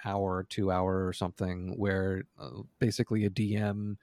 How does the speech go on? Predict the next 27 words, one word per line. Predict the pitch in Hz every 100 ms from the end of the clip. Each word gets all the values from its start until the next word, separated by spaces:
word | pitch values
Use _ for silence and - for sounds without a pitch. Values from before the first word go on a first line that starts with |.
| - - - _ _
runs | 110 113 110 107 110
a |
quest | - - - - - - - -
and | 113 107 104 104
you | 107
all | 101 101
go | 101 98
into | 95
this | 98 113
other | 104 104
channel | 107 92 95 101
and | 113
you're | 107 127
all | 123
acting | 107 - 101
it | 98
out | 98 101
and | 98
there's | 92
dice | - 101 104 -
there | 101 101
that | 101
you | 107
can | 110 98
rolls | 98 101 107 110
to, | - 98 92
like, | 95